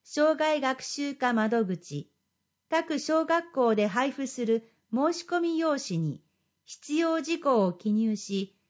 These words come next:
生涯学習課まで。内線七二三二。申し込みフォーム、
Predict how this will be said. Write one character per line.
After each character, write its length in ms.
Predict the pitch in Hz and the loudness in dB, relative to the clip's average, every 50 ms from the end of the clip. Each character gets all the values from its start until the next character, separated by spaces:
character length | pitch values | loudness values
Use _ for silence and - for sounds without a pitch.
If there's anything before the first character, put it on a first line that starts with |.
| _ _ _ _ | _ _ _ _
生 320 | - - - 285 320 330 | -12 -4 -2 0 0 2
涯 280 | 311 320 330 330 320 302 | 2 2 2 2 2 2
学 220 | 240 233 233 233 | 2 0 0 0
習 300 | - - - 277 269 262 | -4 -8 -4 -4 -4 -2
課 140 | 254 240 226 | 0 0 0
ま 180 | 220 214 196 185 | 0 0 0 -2
で。 240 | 151 127 - _ _ _ _ _ _ _ _ _ _ _ _ _ _ _ _ _ _ _ | -4 -6 -8 _ _ _ _ _ _ _ _ _ _ _ _ _ _ _ _ _ _ _
内 260 | 208 226 247 277 285 | -2 0 0 0 -2
線 460 | 269 - - 262 240 226 202 180 175 - _ _ _ _ _ _ _ _ _ | -4 -4 -4 -2 -2 0 -2 -2 -4 -8 _ _ _ _ _ _ _ _ _
七 400 | - 214 220 254 285 339 339 339 | 0 0 0 2 2 0 0 0
二 320 | 330 339 349 339 311 254 208 | -2 -2 -2 -2 -2 -4 -4
三 400 | - - 220 220 220 214 208 196 | -2 -2 -2 0 0 0 0 0
二。 300 | 190 180 160 151 123 - _ _ _ _ _ _ _ _ _ _ _ _ _ _ _ _ _ _ _ _ _ _ _ _ _ _ _ _ _ _ - | 0 -2 -2 -4 -4 -8 _ _ _ _ _ _ _ _ _ _ _ _ _ _ _ _ _ _ _ _ _ _ _ _ _ _ _ _ _ _ -2
申 220 | 226 269 311 339 | 0 2 2 0
し 140 | 339 339 - | 0 -4 -2
込 140 | - 294 294 | 0 0 2
み 140 | 285 277 | 2 0
フ 200 | 285 - 262 233 | 0 0 0 2
ォ 40 | 208 | 2
ー 20 | 180 | 2
ム、 240 | 160 156 151 147 | 0 -2 -4 -6